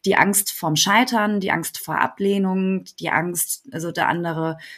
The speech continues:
könnte irgendwie blöd reagieren oder was auch immer. Also ganz viele Ängste, die da im Außen gesteuert sind. Wie kann man sich denn darin trainieren, diese Ängste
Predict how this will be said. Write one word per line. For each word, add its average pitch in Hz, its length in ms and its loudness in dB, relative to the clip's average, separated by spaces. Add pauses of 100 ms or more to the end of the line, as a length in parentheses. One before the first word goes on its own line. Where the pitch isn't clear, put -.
(100)
könnte 165 240 -6
irgendwie 170 220 -4
blöd 175 300 -4
reagieren 202 500 2
oder 180 200 -4
was 202 160 -2
auch 180 160 -6
immer. 180 160 -2
Also 147 160 0
ganz 185 220 -2
viele 208 140 -2
Ängste, 220 420 2
die 185 100 -4
da 175 240 2 (340)
im 185 140 0
Außen 185 320 0
gesteuert 147 460 -4
sind. - 340 -6 (1400)
Wie 220 120 0
kann 285 160 2
man 247 140 8
sich 233 100 2
denn 214 160 -2
darin 190 240 0
trainieren, 262 760 6
diese 233 460 0
Ängste 202 760 0